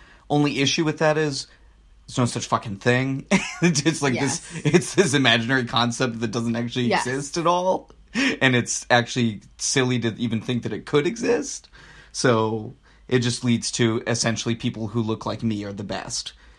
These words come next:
Speaker 1: And everyone else must not be like them, which is never good.
Speaker 2: A theory behind the, um, uh, the Lin-,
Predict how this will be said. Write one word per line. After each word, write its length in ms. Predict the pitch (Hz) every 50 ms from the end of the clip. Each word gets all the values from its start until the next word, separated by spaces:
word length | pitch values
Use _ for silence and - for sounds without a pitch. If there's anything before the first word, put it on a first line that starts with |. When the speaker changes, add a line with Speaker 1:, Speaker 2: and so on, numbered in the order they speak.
| - - -
Speaker 1:
And 300 | 117 117 117 110 110 - -
everyone 340 | 123 110 113 113 110 110 107
else 260 | 85 80 - - -
must 420 | 117 101 101 - - - - - - _ _ _
not 520 | - 117 120 117 110 107 - - - - 107
be 300 | 110 107 107 110 110 113 - - - - _
like 380 | - 110 107 101 98 - - - _
them, 440 | - 107 107 104 101 - 98 107 113 -
which 320 | 110 113 - - - - _ _ _ _
is 200 | - 139 135 -
never 200 | 156 160 175 185
good. 360 | 185 - - - - 156 123 - - _ _ _ _ _ _ -
Speaker 2:
A 100 | - 240
theory 340 | 233 - - 254 247 247 254
behind 480 | 220 220 226 233 226 208 208 202 208 190
the, 240 | 196 202 196 190 190
um, 640 | 180 180 175 170 170 160 156 151 151 147 147 147 - _ _ _ _ _ _ _ _ _ _ - - - - _ _ _ - _ - -
uh, 300 | - 160 165 160 156 143
the 160 | 143 - 202 196
Lin-, 460 | 185 180 190 196 202 208 208 202